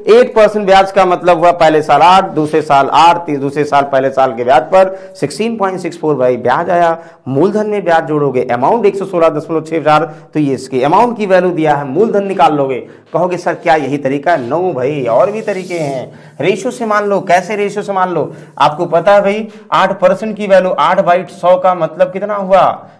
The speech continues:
यहां से कितना होगा भाई, इतना पांच, चार से पच्चीस और चार से चार दुनाई आठ।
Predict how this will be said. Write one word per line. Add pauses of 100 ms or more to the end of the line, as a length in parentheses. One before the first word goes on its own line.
(100)
यहां
से
कितना
होगा
भाई,
इतना
पांच, (380)
चार
से (420)
पच्चीस
और
चार
से
चार
दुनाई
आठ।